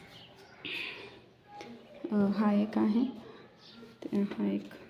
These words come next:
तर हे आहे. हे ब्लाऊज दोन शिवायचे आहेत. ते कॅनव्हास पेपर ठेवलेला आहे. इथे एक फॉल आहे.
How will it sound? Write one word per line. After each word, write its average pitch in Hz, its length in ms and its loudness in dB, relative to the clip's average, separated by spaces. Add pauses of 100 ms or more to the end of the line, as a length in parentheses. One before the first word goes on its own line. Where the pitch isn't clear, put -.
(1700)
तर 208 40 4
हे 208 260 2
आहे. 208 260 2 (960)
हे 208 100 2
ब्लाऊज 202 400 2
दोन 214 220 2
शिवायचे 214 480 0
आहेत. 214 220 4 (680)
ते - 40 2
कॅनव्हास 202 500 4
पेपर 208 340 0
ठेवलेला 202 400 2
आहे. 214 320 2 (1700)
इथे 208 140 2
एक - 200 2
फॉल 202 180 4
आहे. 208 240 2